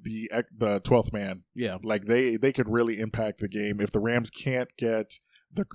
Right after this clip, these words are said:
Speaker 1: the calls into, um, the quarterback, Jared Goff, um, in a timely fashion, and if they have miscommunications, then, yeah, that's gonna
Speaker 2: Yeah.
Speaker 1: be a big deal.
Speaker 2: Yeah, I, I, uh,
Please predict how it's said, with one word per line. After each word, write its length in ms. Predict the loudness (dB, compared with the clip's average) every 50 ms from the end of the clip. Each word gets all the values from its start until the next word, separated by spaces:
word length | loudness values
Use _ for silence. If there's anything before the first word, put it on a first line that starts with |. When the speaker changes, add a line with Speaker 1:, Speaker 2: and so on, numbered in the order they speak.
| -10
Speaker 1:
the 120 | -6 -6 -2
calls 340 | 2 6 6 6 6 6 4
into, 800 | -2 -4 -4 -2 -2 -2 0 0 0 0 0 0 -2 -2 -2 -4
um, 380 | -4 -6 -6 -6 -8 -10 -12 -12
the 80 | -8 0
quarterback, 420 | 2 4 4 6 4 4 2 2
Jared 280 | 0 0 0 0 2 4
Goff, 420 | 6 6 8 6 6 2 -4 -20 _ _ _ _ _ _ _ _ _ _ _ _ -6
um, 460 | 0 2 4 4 4 4 2 0 -2 -6 -4
in 100 | -4 -4
a 60 | -2 -2
timely 300 | 0 2 2 2 2 2
fashion, 540 | 4 6 6 6 6 6 4 2 0 0 -4 -10 -10
and 180 | -8 -6 -6 -4
if 60 | -2
they 100 | 0 0
have 160 | 2 2 2
miscommunications, 1040 | 0 0 -2 -2 -2 -2 -2 -2 2 4 4 4 6 4 2 0 0 -2 -6 -8 -10 _
then, 280 | -6 -6 -6 -6 -6 -8
yeah, 260 | -10 -8 -8 -10 -8 -4
that's 180 | -2 -2 0 0
gonna 120 | 0 0
Speaker 2:
Yeah. 60 | 0
Speaker 1:
be 40 | -2
a 40 | -4
big 360 | -4 -2 0 0 0 0 0 -2
deal. 300 | -4 -4 -4 -4 -8 _ _ _ _ _ _ _ -6
Speaker 2:
Yeah, 240 | -2 2 2 2 4
I, 200 | 4 4 4 2
I, 280 | 2 2 2 2 4 4
uh, 480 | 4 4 4 4 2 2 0 -2 -4